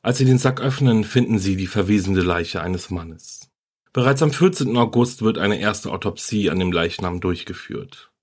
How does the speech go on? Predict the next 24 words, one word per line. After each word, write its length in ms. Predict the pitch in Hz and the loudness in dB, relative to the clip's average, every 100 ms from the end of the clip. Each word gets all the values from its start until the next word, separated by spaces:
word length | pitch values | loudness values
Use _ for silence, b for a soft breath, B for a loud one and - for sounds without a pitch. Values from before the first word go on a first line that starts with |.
| _ | _
Es 120 | - - | 0 2
stellte 280 | 160 160 | 4 4
sich 180 | 147 135 | 2 2
heraus, 440 | 156 139 143 113 - | 2 6 6 4 2
dass 160 | 113 | 0
das 180 | 123 - | 0 -2
Opfer 300 | 117 - 113 | -4 0 -2
bereits 400 | 98 104 104 - | 0 0 0 -2
drei 220 | 107 107 | 0 0
bis 180 | 95 - | 0 -2
fünf 320 | - 117 - | -2 -2 2
Wochen 260 | 113 - 104 | 0 0 -2
tot 280 | - 95 - | 0 -2 0
sein 220 | 85 80 | -4 -2
muss 420 | 87 104 - - - | -4 -6 -8 -12 -2
und 260 | 120 123 | -2 0
dass 160 | 123 - | -2 0
der 100 | 123 | 2
Mann 200 | 120 120 | 2 0
offensichtlich 840 | 104 120 104 113 - 110 123 - | -2 -6 -4 -6 -4 -2 -2 -2
durch 140 | - 127 | 0 0
Strangulation 880 | 123 120 120 120 120 120 - 104 85 | 2 2 4 4 2 0 0 0 0
gestorben 560 | - - 90 82 85 | -6 -6 -8 -8 -12
war. 400 | 85 82 - _ | -14 -16 -20 _